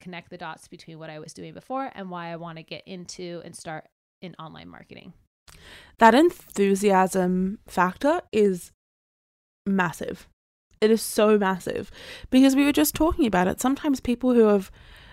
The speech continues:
Speaker 2: who have slided into this career and, and are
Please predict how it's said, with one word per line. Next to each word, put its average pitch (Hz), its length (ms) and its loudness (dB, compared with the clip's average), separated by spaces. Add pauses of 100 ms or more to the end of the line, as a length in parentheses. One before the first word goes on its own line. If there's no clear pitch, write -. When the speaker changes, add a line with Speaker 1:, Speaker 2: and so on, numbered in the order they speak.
(180)
Speaker 2:
who 233 80 6
have 226 160 8
slided 208 600 4
into 202 240 2
this 190 240 -2
career 285 560 2
and, 214 340 2
and 214 140 2
are 214 260 4